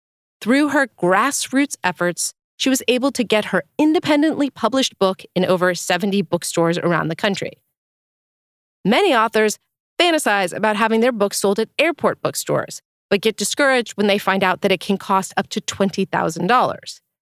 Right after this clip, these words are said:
That inspired our client, Darren Prince, to get creative. When he was passing through an airport bookstore, he started chatting with one of the store clerks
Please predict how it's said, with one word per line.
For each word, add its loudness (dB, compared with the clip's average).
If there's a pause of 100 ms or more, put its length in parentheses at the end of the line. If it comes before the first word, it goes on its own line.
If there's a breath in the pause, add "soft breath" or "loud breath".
(420)
That 4
inspired 0 (100)
our 2
client, -2
Darren 0
Prince, 0
to -4
get -4
creative. 0 (680)
When 4
he 4
was 0
passing -2
through 0
an -2
airport -2
bookstore, 0 (220)
he 2
started 0
chatting 0
with -2
one 2
of 2
the 0
store 2
clerks -4